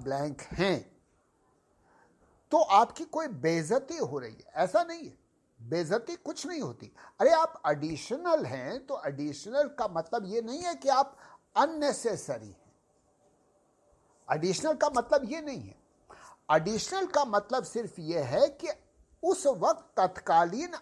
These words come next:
आपकी उपयोगिता पता नहीं है किसी को। कभी-कभी fill in the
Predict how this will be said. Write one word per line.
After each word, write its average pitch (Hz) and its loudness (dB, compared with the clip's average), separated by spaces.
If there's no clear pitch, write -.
आपकी 190 0
उपयोगिता 190 2
पता 269 2
नहीं 214 -6
है 147 -6
किसी - -16
को। - -20
कभी-कभी 180 2
fill 254 0
in 202 -8
the 190 0